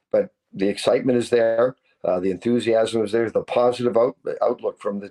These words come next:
players is there. And that's, that's what I wanna hear. Uh, I'm not hearing all the, the doom and gloom stuff. And again, the players have put, we've all put last year behind us, and that's the most important thing. And we're gonna move on.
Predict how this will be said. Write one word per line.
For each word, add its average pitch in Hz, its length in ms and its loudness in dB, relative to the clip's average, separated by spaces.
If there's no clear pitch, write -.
players 117 380 -2
is 80 120 -16
there. 87 200 0
And 85 100 -4
that's, 104 280 -2
that's 127 300 0
what 127 120 2
I 123 120 2
wanna 92 300 -2
hear. 85 300 -10
Uh, 92 180 -2
I'm 95 200 -2
not 117 200 0
hearing 113 340 0
all 101 160 0
the, 101 160 -4
the 98 240 -2
doom 110 280 -2
and 107 120 0
gloom 120 240 0
stuff. 98 360 0
And 95 200 -6
again, 117 260 2
the 110 80 2
players 139 340 0
have 131 120 -4
put, 123 220 0
we've 117 200 2
all 139 180 4
put - 200 0
last 123 340 0
year 120 100 2
behind 113 420 0
us, - 200 -14
and 87 120 -8
that's 101 280 -2
the 101 80 -2
most 104 360 0
important 110 400 -2
thing. 120 200 0
And 95 140 0
we're 101 140 2
gonna 107 160 2
move 110 240 2
on. 117 260 2